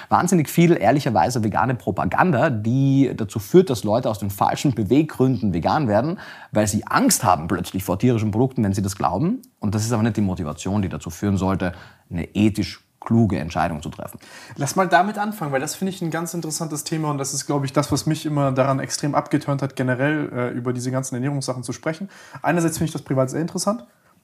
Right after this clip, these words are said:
Speaker 2: Ich sehe das einfach, also ich sehe das eher so aus der Perspektive, okay, ich merke, mir geht's besser, wenn ich meine Omegas nehme, wenn ich Magnesium nehme, geht's mir irgendwie besser, wenn ich, ähm,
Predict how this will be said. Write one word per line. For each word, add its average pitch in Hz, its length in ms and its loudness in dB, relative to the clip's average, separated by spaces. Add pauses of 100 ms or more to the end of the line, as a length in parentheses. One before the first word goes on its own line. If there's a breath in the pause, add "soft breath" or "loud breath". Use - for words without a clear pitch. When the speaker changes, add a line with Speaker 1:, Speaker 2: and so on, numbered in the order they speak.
Speaker 2:
Ich - 200 -12
sehe 139 180 2
das 143 160 0
einfach, 139 280 -4
also 127 300 -2 (760)
ich 165 80 -4
sehe 135 120 4
das 135 160 2
eher 143 200 2
so 139 120 2
aus 127 140 0
der 135 120 4
Perspektive, 131 480 -2
okay, 131 180 2
ich 151 160 0
merke, 139 420 4
mir 135 140 -2
geht's 123 160 -2
besser, 131 260 2
wenn 127 140 0
ich 123 260 -4 (320 soft breath)
meine 123 200 0
Omegas 127 680 4
nehme, 120 380 0 (100)
wenn 120 80 -4
ich 113 140 -6
Magnesium 139 400 2
nehme, 135 180 2
geht's 127 220 0
mir 131 60 0
irgendwie 127 160 2
besser, 131 320 0 (240 soft breath)
wenn 123 140 -2
ich, 120 240 -4
ähm, 113 360 -2